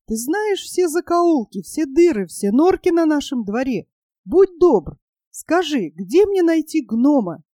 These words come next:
Он ведь не мог далеко уйти». Кот ответил не сразу. Он уселся, обвил хвостом передние лапы и посмотрел на мальчика.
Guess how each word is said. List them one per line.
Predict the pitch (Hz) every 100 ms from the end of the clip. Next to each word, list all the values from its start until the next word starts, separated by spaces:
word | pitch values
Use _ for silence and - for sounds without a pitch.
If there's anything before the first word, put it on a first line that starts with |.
| _ _ _
Он | 202 254
ведь | 262 294
не | 294 330
мог | 415 359
далеко | 196 220 233 240 190
уйти». | - 240 - - 196 156 _ _ _ _ _ _ _ _ _ _ _ _ _ _ _ _ _
Кот | _ 285 359 427 _ - -
ответил | 277 269 262 233 285 339 370 381 359
не | 320 440
сразу. | - - 226 196 175 160 180 175 175 _ _ _ _
Он | 381 415
уселся, | 262 - - 233 247 269 - - 269 269 262 _ _ _ _ _ _
обвил | - 233 202 220 277 403
хвостом | 381 - 233 240 - 330 381 370 _
передние | 220 262 285 196 180
лапы | 175 185 240 359 - 339
и | 330 _ 349
посмотрел | - 247 - 226 185 185 285 320
на | 247
мальчика. | 175 170 196 196 - 220 220 226